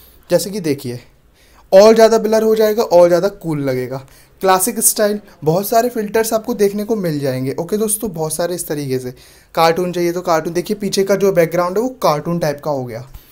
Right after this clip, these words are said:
इसके अलावा दोस्तों, और भी बहुत सारे पिक्सेल्स में इस तरीके से अगर आप करना चाहते हैं तो कर सकते हैं। बहुत ही कूल इसके इफेक्ट्स हैं। ओके दोस्तों, और यहाँ पे जाके और भी, जैसे कि लेंस वगैरह, और भी बहुत सारी चीज़ें हैं दोस्तों। इस तरीके से अगर आप करेंगे कूल वगैरह एडजस्ट करके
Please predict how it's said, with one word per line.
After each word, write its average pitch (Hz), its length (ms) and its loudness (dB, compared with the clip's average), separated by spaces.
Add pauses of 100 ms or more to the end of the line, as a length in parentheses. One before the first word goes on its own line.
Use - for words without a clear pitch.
(320)
इसके 202 220 0
अलावा 233 220 8
दोस्तों, 240 340 0 (240)
और 202 200 6
भी 233 100 0
बहुत 202 200 2
सारे 208 220 -4
पिक्सेल्स 214 500 -2
में 214 120 -4
इस 190 160 0
तरीके 196 280 -2
से 208 100 -2
अगर 202 180 2
आप 196 100 0
करना 190 260 -4
चाहते 185 260 -4
हैं 185 40 -10
तो 202 60 -4
कर 190 160 -2
सकते 180 300 -10
हैं। 190 100 -8 (360)
बहुत 220 360 -2
ही 247 80 0 (120)
कूल 214 300 -2
इसके 226 220 -4
इफेक्ट्स 147 520 -6
हैं। - 200 -12 (100)
ओके 185 160 -6
दोस्तों, 214 320 -2 (500)
और 196 200 6
यहाँ 190 180 -2
पे 226 120 -4
जाके 220 260 -2
और 190 240 4
भी, 214 80 -2
जैसे 196 240 -2
कि 208 80 -4
लेंस 185 340 -2
वगैरह, 190 280 -4
और 185 280 0
भी 214 60 -2
बहुत 185 220 -4
सारी 202 200 -2
चीज़ें 196 220 -6
हैं 190 100 -6
दोस्तों। 185 260 -2
इस 190 140 -4
तरीके 185 280 -4
से 196 80 -4
अगर 190 160 -2
आप 185 120 -4
करेंगे 175 360 -2
कूल 185 240 -4
वगैरह 180 240 0
एडजस्ट 165 340 -4
करके 180 320 -6